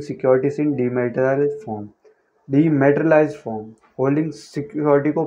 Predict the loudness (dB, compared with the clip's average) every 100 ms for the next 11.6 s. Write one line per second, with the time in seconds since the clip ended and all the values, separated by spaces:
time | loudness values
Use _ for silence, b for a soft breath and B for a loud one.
0 | -2 0 0 -4 -6 -2 0 0 4 4
1 | 4 0 -2 -2 -4 -6 -6 -8 b b
2 | -4 -4 -2 -2 2 2 2 -2 -4 -10
3 | -14 -14 -16 _ _ _ _ _ _ _
4 | _ b b b _ 4 4 2 -2 -2
5 | 0 2 2 0 0 -2 -2 -4 -2 0
6 | 0 -2 -2 -2 -2 -4 -2 -2 -2 -2
7 | -2 -2 -4 -4 -4 -6 -4 -6 -6 -12
8 | -12 -16 _ _ _ _ -4 0 0 -2
9 | -4 -4 -2 -4 -6 _ _ _ -18 -10
10 | -4 0 0 0 -2 -2 -4 -4 -4 -2
11 | -2 0 0 2 0